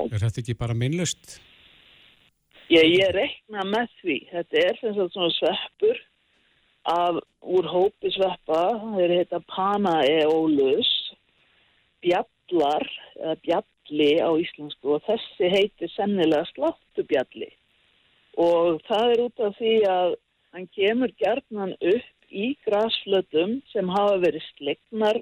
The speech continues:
Speaker 2: nokkru fyrr
Speaker 1: Mhm.
Speaker 2: og er að dunda sér við að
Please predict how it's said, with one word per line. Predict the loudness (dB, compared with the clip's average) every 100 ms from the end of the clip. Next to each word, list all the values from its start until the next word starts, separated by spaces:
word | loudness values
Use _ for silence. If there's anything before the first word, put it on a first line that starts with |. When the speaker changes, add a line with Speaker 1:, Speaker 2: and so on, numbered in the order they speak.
| -6
Speaker 2:
nokkru | -6 -6 -6 -6 -2 0
fyrr | 0 0 -2 -10 _
Speaker 1:
Mhm. | -20 -18 -16 -18 -20 _ -2
Speaker 2:
og | 2 4 4
er | 2 2
að | -2
dunda | -4 -6 -4 -2
sér | 0 2 4
við | 4
að | 2